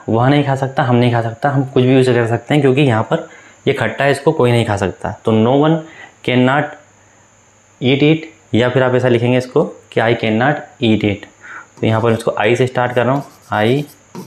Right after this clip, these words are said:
can not eat it, यानी मैं इसे नहीं खा सकता।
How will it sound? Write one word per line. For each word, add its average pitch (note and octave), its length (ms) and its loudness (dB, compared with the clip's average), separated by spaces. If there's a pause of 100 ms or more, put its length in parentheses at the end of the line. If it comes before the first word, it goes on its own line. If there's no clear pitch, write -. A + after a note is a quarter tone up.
(200)
can A2+ 340 0 (340)
not G#2+ 440 0 (1000)
eat A#2 320 0 (800)
it, B2+ 220 -4 (1120)
यानी A2+ 180 0
मैं A#2 240 2
इसे D3+ 280 -2 (120)
नहीं B2+ 180 2
खा A2+ 100 0
सकता। G2+ 360 -4